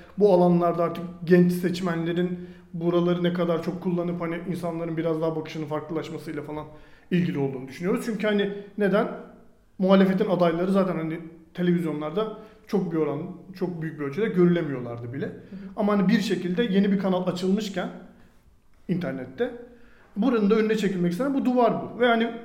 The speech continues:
Speaker 1: yine başa bağlayacak olursak eşcinsellikte hani toplumun büyük bir kesiminden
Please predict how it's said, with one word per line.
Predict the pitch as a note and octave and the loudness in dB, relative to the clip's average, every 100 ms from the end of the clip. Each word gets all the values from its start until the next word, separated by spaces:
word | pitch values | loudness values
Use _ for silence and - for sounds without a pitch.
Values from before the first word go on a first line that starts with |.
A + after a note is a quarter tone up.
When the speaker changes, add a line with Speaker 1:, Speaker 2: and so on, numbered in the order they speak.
| - - - - - | -18 -20 -20 -20 -2
Speaker 1:
yine | G3 A3 F3+ - - F3 | 2 4 2 0 -6 0
başa | F3 F3 D3+ | 0 0 -2
bağlayacak | D3 D3 D3 | -2 -4 -6
olursak | D#3 B3 - | -4 -4 -2
eşcinsellikte | G#3+ A3 G#3+ A3+ G3 F3 B3 C4+ - - - _ - - _ _ | -2 -2 0 0 0 0 -2 -2 -4 -18 -20 _ -20 -20 _ _
hani | A3 A3 A3+ - - - - | -2 0 -2 -8 -18 -20 2
toplumun | A3+ A3 A#3 A#3+ G#3 F#3 | 2 4 2 4 4 4
büyük | A#3 G3 F#3+ | 4 4 2
bir | D#3+ - | 0 -2
kesiminden | E3+ C#3+ D3+ E3+ C4+ C4 | -4 -4 -4 -2 -2 -2